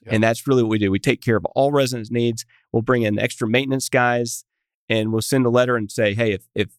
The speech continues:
Speaker 2: if you have a work order, let us know what it is." And so we swat team that. So we spend days. So that really just sets the tone of, "Huh, these guys,
Speaker 1: Care.
Speaker 2: they care a little. They
Speaker 1: Yep.
Speaker 2: care a little." And then after that, we,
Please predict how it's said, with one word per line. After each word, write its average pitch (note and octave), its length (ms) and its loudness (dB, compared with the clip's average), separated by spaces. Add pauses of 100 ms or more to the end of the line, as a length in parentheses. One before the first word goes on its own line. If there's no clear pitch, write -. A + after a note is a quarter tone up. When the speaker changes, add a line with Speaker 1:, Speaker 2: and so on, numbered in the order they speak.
(100)
Speaker 2:
if - 220 -2
you G#2+ 120 0
have A#2+ 180 0
a C3 40 0
work C3+ 260 0
order, B2 340 0
let A2 240 0
us A#2+ 160 -4
know A#2 100 2
what A2 140 2
it G2+ 120 0
is." G2+ 420 -2 (400)
And A2 120 2
so A2 380 0 (300)
we A#2 180 4
swat - 420 -2
team G2 240 -6
that. D2+ 220 -10 (300)
So B2+ 120 0
we A#2 80 2
spend A#2 320 0
days. G2+ 260 2
So C#3 220 0 (420)
that - 260 0
really E3 380 2
just B2+ 240 -2
sets D#3 240 -2
the C3+ 140 -6
tone B2+ 400 0
of, F#2 200 -4
"Huh, B3 200 -2 (260)
these E3+ 120 -4
guys, A2 320 -2 (580)
Speaker 1:
Care. G2 160 -6
Speaker 2:
they B2+ 120 4
care G3 220 0
a G#3+ 60 2
little. B3 320 0 (300)
They F#2+ 100 -4
Speaker 1:
Yep. B2 120 -2
Speaker 2:
care C#3 180 0
a E3 60 0
little." G3+ 320 -2 (680)
And G3 160 4
then B3+ 120 2
after E3 280 0
that, C3+ 280 0
we, B2+ 260 0